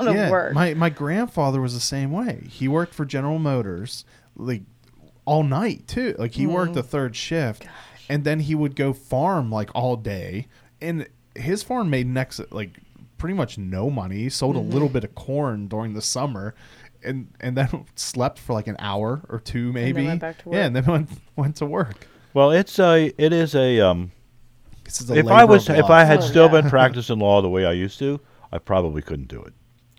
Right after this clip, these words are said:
Speaker 3: I mean, not the, with the same energy. Uh, I mean, when I was practicing law,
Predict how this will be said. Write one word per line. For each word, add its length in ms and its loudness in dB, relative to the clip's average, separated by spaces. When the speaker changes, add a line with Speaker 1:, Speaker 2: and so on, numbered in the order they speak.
Speaker 3:
I 60 -8
mean, 220 -4
not 200 -2
the, 80 -8
with 180 -8
the 80 -8
same 320 -2
energy. 420 -8
Uh, 340 -4
I 60 -6
mean, 300 -6
when 180 -8
I 80 0
was 140 -2
practicing 380 -4
law, 320 -2